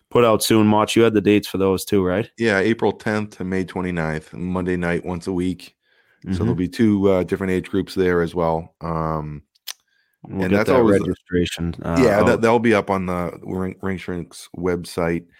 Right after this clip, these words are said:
Speaker 2: We'll be, you know, getting that out on, uh, on all our socials so that people can sign up. It was, uh, definitely, uh, last week it was cool 'cause, uh, just chatting with, um,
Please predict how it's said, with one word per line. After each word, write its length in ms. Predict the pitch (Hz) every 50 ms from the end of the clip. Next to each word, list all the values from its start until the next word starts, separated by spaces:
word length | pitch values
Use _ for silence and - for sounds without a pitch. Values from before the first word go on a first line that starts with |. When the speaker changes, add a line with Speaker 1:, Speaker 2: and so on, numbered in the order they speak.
| _ _ _ _ _
Speaker 2:
We'll 140 | - 82 80
be, 180 | 73 85 85 80 - _ _
you 120 | - 82 78
know, 80 | 71
getting 280 | 69 - 87 80 - -
that 120 | 76 76
out 120 | 76 78 78
on, 260 | 76 76 73 73 69 - -
uh, 60 | 78
on 400 | 71 69 71 73 69 69 73 - -
all 200 | 82 80 80 80
our 180 | 73 71 71 71
socials 560 | - - - 92 87 80 - - 76 76 -
so 100 | - 73
that 160 | 73 73 73 - _ - - - - - - - - - - _ -
people 180 | - 131 113 104
can 160 | 107 113 104
sign 260 | - - 107 107 110
up. 140 | 113 120 120 - -
It 80 | 107
was, 300 | 107 98 98 90 - - -
uh, 300 | 85 90 85 82 80 80 73 76 80 _ _ _
definitely, 440 | 113 113 - - 104 104 98 90 82 - _ - _ _ _ _ _ _ _ _ _ - -
uh, 200 | 98 92 80 87
last 260 | 95 104 107 113 - -
week 220 | 117 107 101 104
it 40 | 98
was 120 | 90 -
cool 260 | - 147 135 107 98
'cause, 340 | 90 - 92 85 78 - - - - 82
uh, 60 | 92 - - -
just 200 | 85 82 - -
chatting 340 | - - 95 92 90 92 87
with, 220 | 87 85 82 - -
um, 460 | 85 85 80 80 76 73 76 73